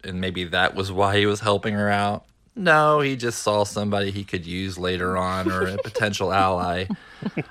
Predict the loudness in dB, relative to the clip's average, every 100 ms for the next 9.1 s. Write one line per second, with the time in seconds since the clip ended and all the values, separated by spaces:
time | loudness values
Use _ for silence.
0 | -8 0 2 0 -6 0 0 0 -4 -6
1 | -2 -2 0 -2 -2 -2 0 2 2 2
2 | 2 0 -10 _ _ _ -20 -20 -20 -20
3 | _ _ -10 2 2 2 0 0 2 0
4 | -2 -6 2 4 6 6 4 0 -6 0
5 | 2 2 2 0 -2 -4 -4 -6 0 0
6 | 0 -2 0 2 0 -4 -14 _ -20 _
7 | -2 -2 -12 -20 0 2 4 4 6 4
8 | 2 2 2 0 0 2 2 2 2 -2
9 | -20